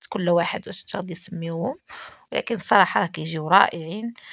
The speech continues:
آه، غادا ندير شوية ديال الملحة ومعلقة ديال السكر، آه، سنيدة، واللي باغي يعوض هاد المعلقة بسكر سنيدة بالعسل راه ممكن. كندير هنايا معلقة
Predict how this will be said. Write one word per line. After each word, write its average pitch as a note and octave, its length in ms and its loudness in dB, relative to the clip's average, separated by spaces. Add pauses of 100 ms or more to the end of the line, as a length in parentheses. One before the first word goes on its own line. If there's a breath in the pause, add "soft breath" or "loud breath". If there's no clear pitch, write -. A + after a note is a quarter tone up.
(400 loud breath)
آه، F3 420 2
غادا A3 180 -2
ندير F3 500 0
شوية G3 440 -2
ديال D#3+ 180 -6
الملحة E3 640 2 (420)
ومعلقة G3 440 -4
ديال E3+ 400 -2
السكر، D#3 560 2 (160)
آه، D3+ 340 -4
سنيدة، F3 580 4
واللي C#4 240 -4
باغي G#3+ 180 4
يعوض E3 440 2
هاد E3+ 80 -2
المعلقة E3 340 -10
بسكر - 340 -12
سنيدة F3+ 600 -2 (100)
بالعسل E3+ 440 -4 (140)
راه A3 160 4
ممكن. D#3+ 480 -8 (480 loud breath)
كندير F3+ 300 -4
هنايا D#3+ 240 -4
معلقة E3 480 2